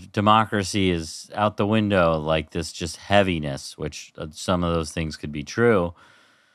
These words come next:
but this is actually just an, a fun way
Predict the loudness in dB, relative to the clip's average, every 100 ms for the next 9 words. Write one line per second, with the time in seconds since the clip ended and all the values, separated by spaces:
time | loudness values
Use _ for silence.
0 | _ _ 6 6 4 -2 -4 0 2 2
1 | 0 -2 0 0 -2 -2 -6 -4 -4 -8
2 | -12 -8 -2 0 0 -2 -6 -12 -12 -6
3 | -4 -2